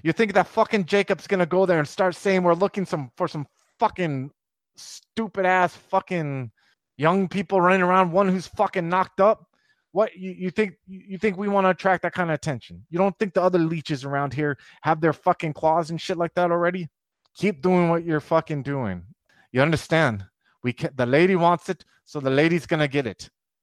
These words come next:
And you need to start looking harder. You don't want me to get involved. You understand? If I get involved,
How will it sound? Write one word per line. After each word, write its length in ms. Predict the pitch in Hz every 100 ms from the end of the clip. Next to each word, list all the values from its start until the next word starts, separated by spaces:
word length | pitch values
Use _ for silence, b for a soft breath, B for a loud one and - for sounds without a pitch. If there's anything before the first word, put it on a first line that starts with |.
| _
And 120 | 113 123
you 80 |
need 220 | 135 160 160
to 100 | 156
start 380 | - 165 165 - -
looking 360 | 147 160 151
harder. 480 | 120 - 147 127 85 _ _ _ _ -
You 120 | 151
don't 180 | 196 202
want 180 | 190 180
me 120 | 175
to 80 | 139
get 140 | 110
involved. 520 | 98 85 62 - _ _ _
You 60 | 127
understand? 560 | 151 160 - 175 180 151 - _ _ _ _ -
If 80 | 127
I 140 | 180
get 180 | 165 175
involved, 500 | 160 143 151 143